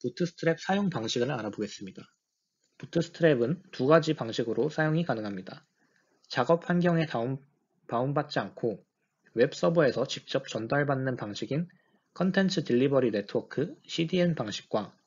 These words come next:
작업 환경에서 직접 다운로드 받아서 사용하는 패키지 관리자로 설치하는 방식이 있습니다.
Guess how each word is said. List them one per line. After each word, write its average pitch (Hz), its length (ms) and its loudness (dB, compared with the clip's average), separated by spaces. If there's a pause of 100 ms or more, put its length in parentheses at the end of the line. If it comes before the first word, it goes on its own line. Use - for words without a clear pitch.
(440)
작업 156 360 0
환경에서 180 440 2
직접 - 380 -4
다운로드 123 480 0
받아서 107 340 -6
사용하는 139 540 -4 (440)
패키지 175 440 0
관리자로 110 680 -2 (280)
설치하는 170 480 2
방식이 120 340 -4
있습니다. - 540 -12